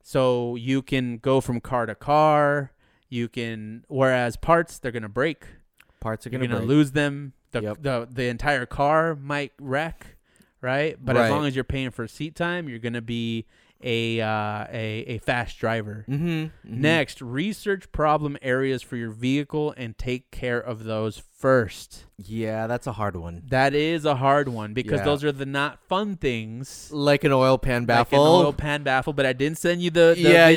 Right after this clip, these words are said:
Speaker 1: video.
Speaker 2: did, and I was like, "Oh, fuck,
Speaker 1: Yeah,
Speaker 2: yes."
Speaker 1: Jaime from Race F F Pod actually sent that to me.
Speaker 2: Okay,
Speaker 1: Uh, so
Speaker 2: okay.
Speaker 1: it was a video of, uh, Tom O'Gorman,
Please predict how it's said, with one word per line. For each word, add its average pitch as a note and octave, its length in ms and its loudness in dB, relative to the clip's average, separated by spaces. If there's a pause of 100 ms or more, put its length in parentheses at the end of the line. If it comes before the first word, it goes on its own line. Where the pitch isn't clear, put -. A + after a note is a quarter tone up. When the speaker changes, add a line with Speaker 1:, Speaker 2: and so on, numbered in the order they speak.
Speaker 1:
video. D#3 240 6
Speaker 2:
did, D#3 120 4
and D3 80 0
I C#3+ 40 4
was C3 80 0
like, B2+ 100 0
"Oh, D3+ 280 6
fuck, D#3 320 2
Speaker 1:
Yeah, D3 240 4
Speaker 2:
yes." - 80 2
Speaker 1:
Jaime E3+ 380 4
from D#3 280 -2
Race D#3 300 -2
F D3+ 180 -4
F D3+ 160 0
Pod B2 300 -2
actually B2 260 -4
sent C#3+ 280 -6
that A#2+ 180 -2
to B2 140 -12
me. A2 140 -6
Speaker 2:
Okay, B2 560 2
Speaker 1:
Uh, B2 280 0
so - 60 -2
Speaker 2:
okay. C3+ 60 2
Speaker 1:
it C3+ 40 2
was C3 100 -2
a B2+ 60 -2
video C#3+ 400 2
of, A#2+ 240 -2
uh, A2+ 440 -2
Tom C#3 240 -4
O'Gorman, A#2+ 840 -4